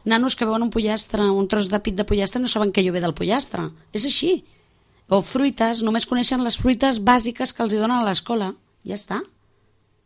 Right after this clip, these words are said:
És molt important que coneguin tot, tot, tot, tot, d'on venen les coses, d'on és, quin és l'arbre, quin, o sigui, una mica d'on ve tot això, no?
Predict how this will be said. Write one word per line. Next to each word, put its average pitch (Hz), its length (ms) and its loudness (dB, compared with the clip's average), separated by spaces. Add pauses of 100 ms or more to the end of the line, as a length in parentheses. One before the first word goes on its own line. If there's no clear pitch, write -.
(180)
És - 160 -10
molt 254 160 0
important 220 400 -2
que 220 80 -2
coneguin 170 480 0
tot, 160 320 -2
tot, 156 240 -8
tot, 147 240 -8
tot, 160 320 -8
d'on 202 240 0
venen 180 320 0
les 147 160 -6
coses, 156 240 -8
d'on 185 160 0
és, 175 160 0
quin 220 160 -2
és 165 80 -2
l'arbre, 151 480 -2
quin, 190 240 -2
o - 400 -16
sigui, - 160 -4
una 233 80 2
mica 233 280 0
d'on 196 400 -2
ve 175 200 2
tot - 160 -12
això, - 240 -10
no? 185 180 -8